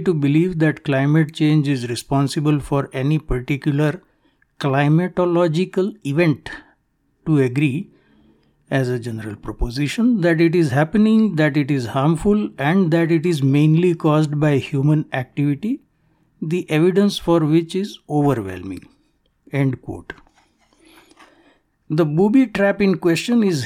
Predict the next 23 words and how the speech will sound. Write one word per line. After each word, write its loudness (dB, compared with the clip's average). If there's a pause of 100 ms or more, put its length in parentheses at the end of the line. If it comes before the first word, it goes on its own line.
hidden 2
in 4
the 2
first -4
part 0
of -10
the -10
sentence. -12 (920)
"It -4
is 0
not 2 (140)
necessary 2
to 0 (140)
believe 2 (140)
that 0 (140)
climate 2
change 0
is 0
responsible 0 (120)
for -2 (120)
any 0 (220)
climatological 2 (200)
event." -6